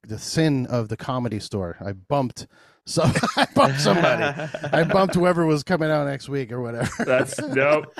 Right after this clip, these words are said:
Speaker 3: That's all right. We always, we always have a handful of them in the bank, and nobody knows when, when they're coming out until,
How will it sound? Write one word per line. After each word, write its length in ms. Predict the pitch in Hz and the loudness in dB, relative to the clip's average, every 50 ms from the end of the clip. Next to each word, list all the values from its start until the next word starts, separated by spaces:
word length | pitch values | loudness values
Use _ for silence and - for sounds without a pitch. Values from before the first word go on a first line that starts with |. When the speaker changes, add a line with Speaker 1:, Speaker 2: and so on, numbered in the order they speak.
| - _ - | -16 _ -2
Speaker 3:
That's 180 | 156 151 - | -2 0 2
all 80 | 170 147 | 2 0
right. 80 | 143 - | 2 2
We 120 | 170 190 | 2 2
always, 340 | 180 175 165 156 143 - - | 2 2 0 -2 -4 -8 -12
we 160 | - 240 233 | -12 -8 -2
always 300 | 202 202 185 175 165 151 | 0 2 2 2 2 2
have 140 | 160 160 147 | 2 0 0
a 60 | 135 | 0
handful 400 | 123 131 135 135 135 131 - 139 | -2 -2 -2 -4 -4 -4 -4 -4
of 60 | 135 120 | -2 -2
them 120 | 127 120 | -2 -2
in 60 | 123 120 | -2 -2
the 60 | 117 | -2
bank, 340 | 104 113 110 117 120 113 - | -2 -2 -2 -2 -2 -4 -6
and 120 | 120 120 | -6 -4
nobody 280 | 120 123 131 123 123 120 | -2 -2 0 0 0 0
knows 200 | 117 117 117 98 | 0 -2 -2 -2
when, 140 | 110 113 110 | -4 -4 -4
when 80 | 113 110 | -4 -4
they're 80 | 107 | -4
coming 260 | 104 - 120 113 110 110 | -4 -2 -4 -2 -2 -2
out 120 | 107 113 | -2 -2
until, 280 | 110 - - 117 117 | -2 -2 0 0 0